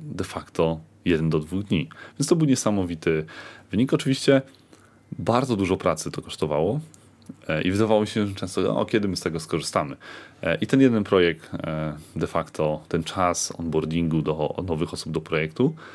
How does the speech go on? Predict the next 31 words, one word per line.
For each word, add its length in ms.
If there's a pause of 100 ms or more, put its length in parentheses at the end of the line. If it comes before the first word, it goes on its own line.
(360)
e, 240
zwrócił 320
się 360 (460)
z 100
nawiązką. 380 (280)
Więc, 440 (520)
e, 480
nie 120
bójmy 220
się 120
w 60
to 80
inwestować, 580
nawet 300
jeżeli 460
na 80
początku 640
nie 140
widzimy, 540 (520)
e, 300
z 80
tego 400
ogromnych, 640
e, 300
zysków. 440 (280)
I 60
coś, 380
co 460 (680)
można 240
powiedzieć, 580
ja 320